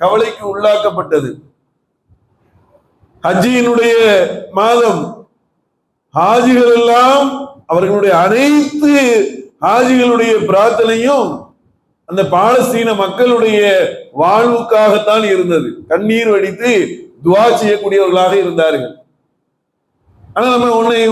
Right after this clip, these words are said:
யோசிச்சு பார்க்க வேண்டும். அல்லாஹ் ரப்புல் ஆலமீன் அவனுடைய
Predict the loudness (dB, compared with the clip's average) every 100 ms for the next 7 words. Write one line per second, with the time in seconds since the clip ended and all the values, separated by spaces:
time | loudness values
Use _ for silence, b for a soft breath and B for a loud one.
0 | -2 -4 0 2 4 2 0 0 0 0
1 | 0 0 0 0 0 -4 -8 -14 _ _
2 | _ _ _ _ _ _ _ _ _ _
3 | _ -6 -2 0 2 2 2 0 0 2
4 | 2 2 2 0 -2 -2 -6 -10 _ _
5 | _ _ _ _ _ _ _ _ -6 -2
6 | 0 0 0 2